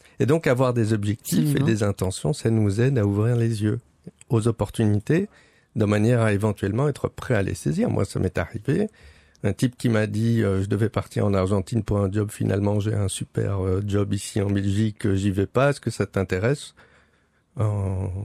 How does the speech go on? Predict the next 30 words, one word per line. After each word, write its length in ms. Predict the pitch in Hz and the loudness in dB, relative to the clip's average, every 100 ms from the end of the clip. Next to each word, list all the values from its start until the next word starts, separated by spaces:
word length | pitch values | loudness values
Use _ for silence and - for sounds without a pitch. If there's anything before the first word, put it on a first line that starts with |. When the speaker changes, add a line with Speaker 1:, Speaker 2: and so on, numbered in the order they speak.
| 98 101 - | -10 -10 -4
Speaker 1:
quelques 260 | 113 - | -4 -2
minutes, 400 | 101 104 135 151 - | -2 2 0 -2 -6
j'avais 440 | - 95 98 92 - - | -4 -2 -2 -4 -8 -4
envie 340 | 131 110 120 113 | 0 2 2 2
d'y 140 | 110 | 2
aller, 360 | 104 117 180 220 | 2 2 2 2
Speaker 2:
Mm. 260 | 143 135 131 | 2 2 2
Speaker 1:
et 100 | 98 | -2
après 280 | - - | -4 -4
deux 200 | 107 104 | -2 0
mois 160 | 104 101 | 0 0
de 60 | 101 | 0
réflexion, 480 | 95 107 107 226 | -2 -4 -4 -2
j'y 160 | 101 92 | 0 -2
étais. 260 | 123 262 - _ _ _ _ _ - | -2 -2 -4 _ _ _ _ _ -6
Speaker 2:
Ouais. 60 | 135 - - - - | -6 -6 -12 -18 -6
Speaker 1:
Donc 120 | 95 | -4
j'étais 360 | 80 90 - 156 | -2 -2 0 0
au 60 | |
soleil. 400 | 110 - - - - - - - - - - | 0 -4 -6 -6 -10 -18 -20 -20 -20 -14 -4
J'ai 80 | 92 | -2
vu 200 | 110 147 | 0 0
ce 60 | |
que 100 | - | -2
ça 140 | - 90 | -2 0
m'apportait. 640 | 92 92 101 - - 110 | -2 -2 -6 -6 -8 -6
Après, 240 | 92 - 120 | -6 -4 -2
j'en 120 | 92 | -2
suis 160 | - 104 | -2 0
revenu. 400 | 120 147 196 | 2 2 0